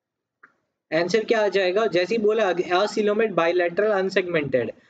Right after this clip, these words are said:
ओके, क्या, किस पे ताला लगा दे? Platyhelminthes पे लगा देते हैं। सेवन का डी। Very good, very good, very good। चलिए question number eight करते हैं।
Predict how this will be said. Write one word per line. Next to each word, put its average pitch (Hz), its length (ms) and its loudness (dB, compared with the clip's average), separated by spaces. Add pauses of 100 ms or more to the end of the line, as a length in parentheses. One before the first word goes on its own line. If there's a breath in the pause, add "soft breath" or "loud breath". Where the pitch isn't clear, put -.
(200 soft breath)
ओके, 160 380 0
क्या, 196 220 0
किस 202 260 -4
पे 226 140 0
ताला 202 320 2
लगा 151 280 2
दे? 156 120 0
Platyhelminthes 202 880 0
पे - 120 -4
लगा 151 340 2
देते 127 280 -2
हैं। 113 140 -12 (320)
सेवन 190 380 0
का 240 140 0
डी। 185 260 -4 (220)
Very 226 440 0
good, 120 220 -2 (560)
very 196 400 0
good, 143 240 -2
very 185 280 0
good। 131 160 -2
चलिए 170 260 -2
question 196 320 -2
number 214 200 0
eight 170 200 -2
करते 127 340 -2
हैं। 117 200 -6